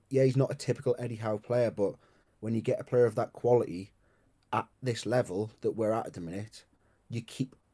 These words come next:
do everything you can to keep a hold of him. I mean, before the takeover, we were sort of, I remember a few times we sat here thinking,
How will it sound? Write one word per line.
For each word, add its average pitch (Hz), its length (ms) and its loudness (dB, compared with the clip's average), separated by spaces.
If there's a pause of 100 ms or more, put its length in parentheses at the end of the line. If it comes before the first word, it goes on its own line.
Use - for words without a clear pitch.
do 127 220 -2
everything 123 400 0
you 123 60 -2
can 110 200 -4
to - 60 -16
keep - 180 -14
a 117 40 -10
hold 110 220 0
of 120 80 -2
him. 120 120 -2
I 113 40 -4
mean, 120 180 -4
before 127 320 2
the 131 80 4
takeover, 120 520 0
we 113 140 0
were 110 120 -2
sort 104 280 -2
of, - 180 -12 (800)
I 117 40 -4
remember 117 260 2
a - 20 0
few 113 160 -6
times 113 200 0
we 113 60 -8
sat - 180 -4
here 110 160 -2
thinking, 104 460 -4